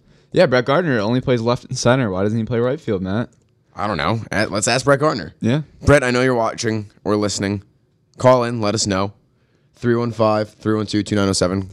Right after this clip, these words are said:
Speaker 2: Brett, call us. Let us know why.
Speaker 1: I gotta warn you, Matt. I put on, when I put the, uh, the show link on my Snap today, I said, "Feel free to call us." So, you know.
Speaker 2: I'm really worried.
Speaker 1: Those phone lines might be
Speaker 2: I'm
Speaker 1: buzzing
Speaker 2: really worried
Speaker 1: today. They actually
Speaker 2: because
Speaker 1: won't, but because no one's awake right now, but if anyone was awake, those lines could be buzzing.
Speaker 2: Yeah.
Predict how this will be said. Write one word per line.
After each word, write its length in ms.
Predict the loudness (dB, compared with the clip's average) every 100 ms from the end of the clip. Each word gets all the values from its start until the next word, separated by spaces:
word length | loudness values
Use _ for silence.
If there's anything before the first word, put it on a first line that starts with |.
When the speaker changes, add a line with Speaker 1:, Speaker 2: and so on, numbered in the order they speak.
| -4
Speaker 2:
Brett, 240 | -4 -4
call 240 | 0 2 2
us. 160 | -2
Let 100 | -2
us 140 | -2 -2
know 180 | -2 -4
why. 240 | -6 -14 0
Speaker 1:
I 100 | 4
gotta 120 | 4
warn 240 | 0 -2
you, 80 | -4
Matt. 260 | -4 -4 -2
I 60 |
put 220 | 0 2 0
on, 160 | 0
when 100 | -2
I 80 | -2
put 240 | -2 -6
the, 220 | -2 0 0
uh, 80 | -2
the 100 | -4
show 260 | -2 0
link 240 | 0 -2 -2
on 80 | -4
my 80 |
Snap 340 | -4 0 0 0
today, 220 | -2 0
I 120 | -2
said, 420 | -2 0 0 -2 -4
"Feel 180 | -2
free 220 | -2 0 -2
to 60 |
call 340 | 0 0 2 -2
us." 100 | -6
So, 200 | -6 -4
you 100 | -4
know. 280 | -6 -8 -12 -4
Speaker 2:
I'm 100 | 0
really 200 | 0 0
worried. 220 | -2 2
Speaker 1:
Those 180 | 2 2
phone 320 | 4 4 4
lines 200 | 0 -2
might 160 | -4 -4
be 120 | 0
Speaker 2:
I'm 80 | 4
Speaker 1:
buzzing 260 | 4 4
Speaker 2:
really 120 | 2 0
worried 40 | 0
Speaker 1:
today. 180 | -2 -8 _
They 140 | 4 4
actually 240 | 4 2 2
Speaker 2:
because 60 | 0
Speaker 1:
won't, 320 | -2 -2 0
but 280 | 0 0 -8 _
because 220 | -6 0
no 160 | 2
one's 140 | 2 2
awake 280 | -2 -2 0
right 80 |
now, 180 | 2 2
but 140 | 2 0
if 140 | 0
anyone 240 | -2 -2
was 200 | 0 0
awake, 280 | 0 -2 0
those 200 | 0 0
lines 220 | 0 -2
could 160 | -2 -4
be 80 | -2
buzzing. 400 | -2 -2 -4 -8
Speaker 2:
Yeah. 220 | -6 -8